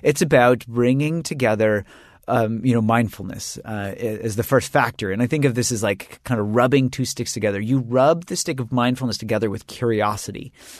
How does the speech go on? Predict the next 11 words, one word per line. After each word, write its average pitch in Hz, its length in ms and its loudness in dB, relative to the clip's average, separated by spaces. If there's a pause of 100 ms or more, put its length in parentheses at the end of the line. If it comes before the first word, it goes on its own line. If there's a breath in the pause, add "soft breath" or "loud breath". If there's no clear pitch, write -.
(200 loud breath)
and 127 160 0
they 131 140 4
generate 117 640 -2
the 120 100 -2
heat - 500 -6
for - 200 -4
the 101 100 -4
fire. 104 840 -2
So 131 340 4 (240 loud breath)
when 156 180 2
we're 175 140 0